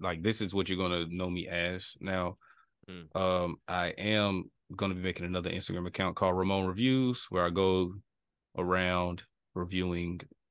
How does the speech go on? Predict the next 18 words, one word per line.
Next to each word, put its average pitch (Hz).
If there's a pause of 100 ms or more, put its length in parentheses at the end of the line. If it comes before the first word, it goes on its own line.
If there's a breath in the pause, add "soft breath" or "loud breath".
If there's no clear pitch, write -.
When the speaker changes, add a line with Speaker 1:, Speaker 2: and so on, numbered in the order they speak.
(200)
Speaker 1:
restaurants. 98
Well, 107
not, 135
and 147
I 139
won't 139
be 110
reviewing 92
restaurants, -
but 90
I'll 104
just 95
be 92
putting 117
y'all 123
on 143
to 98
restaurants. -